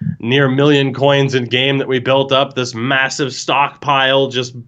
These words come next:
burns to rubble and it still doesn't work, then we might have to rely on this. And again, the viewers were there as well, uh, to help keep that going.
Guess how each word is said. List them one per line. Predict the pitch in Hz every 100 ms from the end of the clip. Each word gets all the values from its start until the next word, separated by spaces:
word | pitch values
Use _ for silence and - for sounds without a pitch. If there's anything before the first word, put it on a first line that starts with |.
| -
burns | 139 147 143 135
to | - 127
rubble | 123 151 139 131
and | 123
it | 117 -
still | - 131
doesn't | 123 120 110
work, | 160 156 135 - - - - - - _
then | - 127
we | 131
might | 123 123
have | 120 117
to |
rely | 120 117 110
on | 110 107
this. | 117 113 - - -
And | 107 104 101 104 98
again, | 104 107
the | 104
viewers | 101 117 113 98
were | 98
there | 104 101
as | 92
well, | 95 104 104 90 - _ _ _ _ -
uh, | 82 80 78
to | - 101
help | 127 123
keep | - 127 123
that | 117 113 107
going. | 117 123 113 101